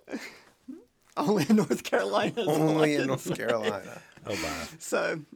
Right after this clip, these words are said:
Speaker 1: but anyway, that's, that, that, that's not what we're here to talk about today, to let you know that, hey, we drop possums in North Carolina <laughs> for New Year's. I do have, uh, one surprise thing for you two, get,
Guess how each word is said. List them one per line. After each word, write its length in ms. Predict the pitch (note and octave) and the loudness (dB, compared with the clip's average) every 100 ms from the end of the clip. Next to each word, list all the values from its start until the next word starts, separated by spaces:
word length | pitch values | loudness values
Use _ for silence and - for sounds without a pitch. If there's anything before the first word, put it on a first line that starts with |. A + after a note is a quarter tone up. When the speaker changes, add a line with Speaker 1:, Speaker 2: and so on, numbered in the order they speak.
| - | -2
Speaker 1:
but 280 | F#3+ C4 B3 | 4 4 4
anyway, 500 | G#3+ F#3 F3 E3+ E3 - | 0 0 0 -2 -6 -8
that's, 440 | - G3 - - - _ _ - - | -2 -2 -2 -6 -8 _ _ -14 -4
that, 160 | F#3 G#3 | -2 -2
that, 180 | - | -2
that's 280 | C4+ F4+ - | -4 -6 -6
not 200 | A4+ - | -6 -6
what 180 | A3 - | -6 -2
we're 160 | A#3 A3+ | 0 0
here 260 | A#3+ A#3 | 0 -2
to 200 | G#3+ G3+ - - | -2 -6 -8 -8
talk 200 | B3 B3 | -8 -2
about 200 | G#3+ G#3+ | -2 -2
today, 260 | F3 F3 F3 | 0 0 0
to 280 | E3 E3 E3 - - | 0 -2 -6 -18 -6
let 200 | G#3 G3+ | -6 -4
you 60 | G3+ | -4
know 200 | F#3 G3+ | -2 -2
that, 180 | F#3 - _ _ | -4 -10 _ _
hey, 220 | - D4+ A3 | -8 -6 -4
we 120 | F#3 | -4
drop 200 | G#3 - | -2 -4
possums 400 | G#3 A3+ - F#3+ | -6 -8 -6 -6
in 80 | F#3 | -6
North 200 | F3+ G3 | -6 -6
Carolina 400 | A3 F#3 F#3+ - | -6 -4 -2 -4
<laughs> 100 | A#3+ | -6
for 200 | - - | -10 -8
New 180 | G3 A3 | -2 0
Year's. 920 | A#3+ G#3+ - F#3 - D4+ - - - _ - - _ - - - - G#3 | 2 0 -2 -6 -4 -8 -8 -16 -16 _ -20 -20 _ -18 -14 -14 -14 -4
I 120 | G#3+ | 2
do 140 | G#3 C4+ | 4 4
have, 360 | B3 A#3 G3 | 6 6 6
uh, 300 | G3 F3+ F3 - _ _ - | 0 2 -2 -6 _ _ -4
one 220 | G3+ A#3 | -2 -2
surprise 480 | G#3+ F#3+ G3 F3+ - | -6 -2 -2 -2 -4
thing 200 | F3+ F3 | -6 -6
for 100 | F3+ | -8
you 100 | A3 | -6
two, 160 | F#3 D#3 | -6 -4
get, 200 | C#3 | -6